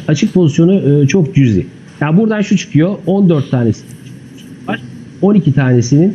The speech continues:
e, artık kapatmış. Yani bizim şirketlerimiz, e, açık pozisyonlarını kapatmaya çalışıyorlar. Ve, e, burada gördüğümüz bir nokta, e, demin söylediğim gibi on altı şirketin, e, Koza Altın'ı da eklersek,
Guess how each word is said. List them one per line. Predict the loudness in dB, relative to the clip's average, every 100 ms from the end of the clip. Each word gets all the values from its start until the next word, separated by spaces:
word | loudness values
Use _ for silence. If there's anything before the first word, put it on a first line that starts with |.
| -2
e, | 0 0 0 -2
artık | -2 -2 0
kapatmış. | 0 0 -2 -2 -4 -2
Yani | 0 2
bizim | 4 2
şirketlerimiz, | 0 0 0 0 2 2 0 -6 -18 -20 -4
e, | 0 2 0
açık | -2 0 0
pozisyonlarını | 2 0 2 2 2 2 2
kapatmaya | -2 -2 -2 -2 0 0
çalışıyorlar. | 2 2 0 0 -4 -6 -14 -20 -20 -20 -2
Ve, | 0 0 -2 0
e, | 0 2 2
burada | 2
gördüğümüz | 0 0 0 0 0
bir | 0
nokta, | 0 -2 -4 -6 -8 -20 -20 -8 0
e, | 2 4 2 2 2
demin | 2 0
söylediğim | 0 2 2 4 4
gibi | 4 2 -2 -10 -20 -20 -20 -20 -4
on | 0 0
altı | -2 -4 -4
şirketin, | 0 0 0 -2 -2 -2 -2
e, | 0 0 0
Koza | 0 2 2
Altın'ı | 0 0 2
da | 2
eklersek, | 0 -2 -2 0 -2